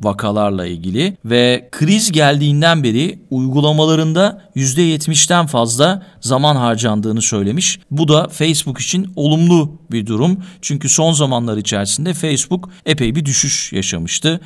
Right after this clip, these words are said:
ve dünya üzerinde kullanıcı kaybediyordu. Farklı platformlara yönelmişti insanlar, kullanıcılar. Ama şu anda Facebook'un kullanıcı sayısının, daha doğrusu kullanıcılarının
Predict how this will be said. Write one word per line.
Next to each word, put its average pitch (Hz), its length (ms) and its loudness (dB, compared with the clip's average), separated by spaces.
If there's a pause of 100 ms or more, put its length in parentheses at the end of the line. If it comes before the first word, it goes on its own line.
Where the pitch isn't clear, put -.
(100)
ve 117 300 2
dünya 120 320 0
üzerinde 110 680 -2
kullanıcı 143 440 2
kaybediyordu. 98 760 -4 (220)
Farklı 143 360 0
platformlara 120 680 0
yönelmişti 95 760 -2
insanlar, 90 540 -4
kullanıcılar. 98 600 -4 (200)
Ama 123 180 0
şu - 160 0
anda 147 200 0
Facebook'un 151 720 -2 (300)
kullanıcı 139 580 0
sayısının, 110 680 -2 (280)
daha 117 180 2
doğrusu 117 500 0 (200)
kullanıcılarının 165 800 2